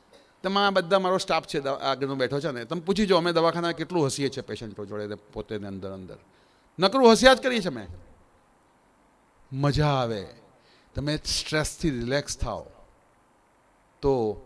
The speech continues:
હવે આપણે હસાવવાના પહેલા ત્રણ વ્યક્તિઓ પકડવાના છે. ત્રણ વ્યક્તિ કોણ છે કે તમને હસવાઈ નહીં દે, હા, એ લોકો? એ પોતે તો નહીં હસે, પણ તમને હસવાઈ નહીં દે. તમે સામે આંખ કાઢશે, એટલે તમે એના શિકાર ના બનતા. એ ત્રણ વ્યક્તિ કોણ છે?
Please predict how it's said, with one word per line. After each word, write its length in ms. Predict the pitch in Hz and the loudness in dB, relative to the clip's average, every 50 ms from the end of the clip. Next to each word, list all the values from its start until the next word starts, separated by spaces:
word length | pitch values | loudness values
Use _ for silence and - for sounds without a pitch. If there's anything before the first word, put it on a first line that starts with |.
| - - - | -20 -16 -12
હવે 380 | 110 120 120 139 143 143 139 - - 143 - | -8 -4 0 0 2 2 0 -2 -6 -14 -8
આપણે 540 | - 117 101 - 127 123 113 107 107 107 113 - - - - _ _ _ _ _ _ _ _ _ _ _ _ _ _ _ _ _ _ _ - | -8 -6 -6 -4 -4 -2 -2 -2 -4 -4 -8 -12 -20 -20 -20 _ _ _ _ _ _ _ _ _ _ _ _ _ _ _ _ _ _ _ -12
હસાવવાના 560 | 117 117 - - 139 131 131 127 127 131 131 127 | -12 -8 -4 -4 -2 -2 -2 -2 -2 -4 -6 -6
પહેલા 500 | 127 - 127 120 123 131 127 117 107 101 - - 123 - _ _ _ _ - | -6 -6 -6 -4 -2 0 0 -2 -2 -6 -10 -20 -20 -20 _ _ _ _ -12
ત્રણ 280 | - 135 135 151 151 | -8 -4 -4 -2 -2
વ્યક્તિઓ 360 | 143 139 127 - - 147 143 139 | -2 -4 -4 -6 -4 -4 -4 -4
પકડવાના 520 | - 123 - 127 120 117 117 107 104 98 | -4 -4 -6 -6 -6 -6 -6 -8 -10 -10
છે. 160 | 92 - 107 | -12 -12 -12
ત્રણ 240 | - - 127 127 123 | -12 -10 -8 -8 -6
વ્યક્તિ 240 | 123 120 - - 127 | -8 -8 -8 -10 -10
કોણ 220 | - 139 143 143 | -6 -6 -6 -6
છે 140 | 135 - 135 | -4 -6 -8
કે 120 | - 127 | -8 -8
તમને 240 | 120 - 127 127 127 | -8 -8 -6 -6 -6
હસવાઈ 300 | 117 107 - - 135 135 | -6 -6 -4 -4 -2 -2
નહીં 160 | 131 131 127 | 0 -2 -2
દે, 100 | 117 117 | -4 -4
હા, 180 | 113 135 208 247 | -4 -4 -4 -4
એ 40 | 190 | -4
લોકો? 260 | 175 175 - 190 190 - - - _ _ _ _ _ _ _ _ _ _ _ _ - | -4 -6 -6 -10 -14 -16 -20 -20 _ _ _ _ _ _ _ _ _ _ _ _ -10
એ 40 | 120 | -8
પોતે 280 | - - 123 123 160 | -6 -4 -2 0 0
તો 140 | 156 180 180 | 2 4 6
નહીં 180 | 202 214 220 220 | 8 8 8 8
હસે, 120 | 175 180 | 6 4
પણ 140 | 151 165 156 | 0 -4 -4
તમને 260 | - 151 165 180 170 | -4 0 2 4 4
હસવાઈ 260 | 160 - 180 202 214 | 4 4 6 6 6
નહીં 140 | 220 226 208 | 6 4 2
દે. 120 | 156 120 95 - - - - - - _ _ _ _ _ _ - | 0 -2 -4 -6 -12 -20 -20 -20 -20 _ _ _ _ _ _ -10
તમે 160 | - 139 151 | -6 -2 0
સામે 160 | 156 165 175 160 | 2 4 4 4
આંખ 200 | 156 165 160 - | 4 4 4 4
કાઢશે, 300 | 160 143 120 - 127 120 | 2 2 2 0 -4 -2
એટલે 140 | 117 139 | -2 -2
તમે 360 | 135 - 143 147 156 165 170 170 | -2 -2 -2 0 2 2 0 0
એના 380 | 139 131 139 143 143 156 156 | -2 -2 -2 -2 0 0 -2
શિકાર 320 | 139 - 143 - 151 151 151 | -2 -2 -4 -2 -2 0 0
ના 100 | 165 160 | 0 -2
બનતા. 340 | 147 127 120 110 - 110 | -2 -4 -6 -4 -6 -4
એ 80 | 110 127 | -4 -4
ત્રણ 220 | 123 - 156 165 | -4 -2 -2 0
વ્યક્તિ 220 | 170 175 170 185 180 | 0 0 -2 -2 -2
કોણ 200 | - 208 214 208 | 0 0 0 2
છે? 180 | 175 202 185 | 2 0 0